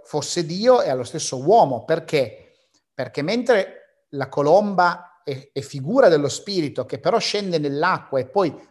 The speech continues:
purifica lo spirito dell'uomo per togliere il peccato originale, perché l'uomo potesse sal-, essere salvato integralmente,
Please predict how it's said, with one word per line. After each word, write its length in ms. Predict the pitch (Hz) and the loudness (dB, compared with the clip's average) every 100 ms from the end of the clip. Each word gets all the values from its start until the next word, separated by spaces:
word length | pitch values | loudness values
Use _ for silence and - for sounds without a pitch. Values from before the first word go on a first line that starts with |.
| _ | _
purifica 640 | - 208 285 262 214 175 | -6 0 0 0 -2 0
lo 120 | 160 139 | 2 0
spirito 500 | - 202 202 156 143 | -4 -6 -4 -2 -2
dell'uomo 580 | 135 156 175 139 123 | 0 4 4 4 -2
per 160 | - 120 | -8 -6
togliere 300 | - 165 143 | 0 2 0
il 60 | - | -4
peccato 320 | 123 156 147 | -4 -6 -4
originale, 960 | 131 131 143 120 113 160 185 - _ _ _ _ _ _ _ _ _ _ _ | -8 -6 -6 -4 0 0 -2 -8 _ _ _ _ _ _ _ _ _ _ _
perché 440 | - 196 196 262 269 | 0 0 2 2 4
l'uomo 380 | 214 254 254 | 6 6 6
potesse 480 | 175 165 185 - 185 | 2 0 -2 -2 -2
sal-, 340 | 175 165 156 156 | 0 0 0 -2
essere 340 | 156 - 190 | -4 -4 -4
salvato 420 | - 147 160 180 | -4 -2 0 0
integralmente, 1300 | 170 151 160 151 147 156 156 120 113 135 185 - _ | -2 -2 -2 0 -2 -2 -4 -6 -6 -4 -4 -8 _